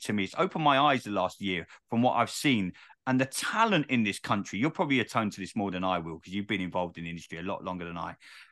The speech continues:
Has it even surprised you now how the talent in the U K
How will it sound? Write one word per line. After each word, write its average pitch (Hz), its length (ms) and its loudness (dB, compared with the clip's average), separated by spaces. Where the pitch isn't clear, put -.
Has 185 140 2
it - 80 0
even 226 220 2
surprised 180 580 0
you 139 80 4
now 131 200 4
how 113 180 0
the 110 120 -2
talent 151 440 2
in 107 120 0
the 101 100 2
U 143 360 0
K 120 480 -2